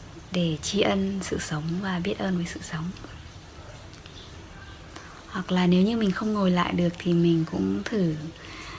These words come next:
dành một vài khoảnh khắc trong ngày hôm nay để mình nghĩ đến những điều mình biết ơn trong cuộc sống này,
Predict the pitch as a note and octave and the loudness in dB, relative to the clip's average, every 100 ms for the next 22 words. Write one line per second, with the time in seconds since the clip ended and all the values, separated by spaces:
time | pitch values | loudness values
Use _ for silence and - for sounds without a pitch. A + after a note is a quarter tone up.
0 | - - F3+ E3+ E3 E3 D#3+ E3+ E3 - | -14 -6 2 4 6 4 2 0 0 2
1 | E3 D#3+ - A#3+ - - - - - G3 | -2 -2 -6 -6 -8 -16 -16 -12 -4 0
2 | F#3+ F3 F#3 F#3+ G3 G3 F#3 D#3+ D3+ D3+ | 2 2 2 2 2 4 4 2 0 0
3 | E3 G3+ F#3+ E3+ F3 G#3 G#3 G3 F3 D#3+ | 2 2 4 4 4 4 4 4 6 4
4 | E3 G3 A3+ - G3+ G3 F#3+ - - - | 2 -2 -2 0 0 0 -4 -12 -18 -16
5 | - - - - - G3+ - F#3 - E3+ | -14 -12 -14 -14 -8 -4 -2 -2 0 0
6 | F3 G3+ F#3+ | 2 2 2